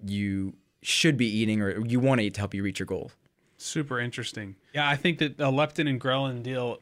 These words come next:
Speaker 2: I think when people understand that, like, I'm not psychotic, I feel hungry, <laughs> and it's because there is this hormone saying, "Eat, eat, eat."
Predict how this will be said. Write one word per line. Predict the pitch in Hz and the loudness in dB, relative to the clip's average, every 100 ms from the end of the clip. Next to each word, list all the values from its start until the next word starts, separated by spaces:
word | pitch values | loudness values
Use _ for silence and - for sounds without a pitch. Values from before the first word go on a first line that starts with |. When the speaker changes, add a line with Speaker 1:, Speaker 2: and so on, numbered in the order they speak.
| _ | _
Speaker 2:
I | 139 | -6
think | 139 175 165 | -2 -2 -2
when | 135 | -4
people | 156 147 135 | -2 -4 -4
understand | 151 139 123 - - 127 127 123 117 | -4 -6 -4 -2 -2 -4 -4 -4 -6
that, | |
like, | 117 110 - | -8 -10 -8
I'm | 139 | -6
not | 175 190 - | -4 -4 -2
psychotic, | - - 131 135 120 131 - - - _ _ _ _ _ _ | 0 0 -2 -6 -6 -6 -8 -14 -20 _ _ _ _ _ _
I | 120 156 | -2 -2
feel | 151 170 165 131 | 0 2 4 2
hungry, | 135 156 104 87 104 - - - | 0 -2 -2 -6 -10 -12 -16 -18
<laughs> | - _ _ - | -20 _ _ 0
and | 147 | 2
it's | 151 - | 2 2
because | 147 - 165 139 | 0 2 2 4
there | 147 | 4
is | 147 135 | 4 2
this | 135 | 0
hormone | 135 147 143 123 | 2 2 2 0
saying, | 117 135 120 117 - | 2 2 2 0 -6
"Eat, | 147 147 147 - - | -4 -2 -2 -4 -4
eat, | 139 135 - | -2 -2 -6
eat." | 139 143 113 | -4 -2 -2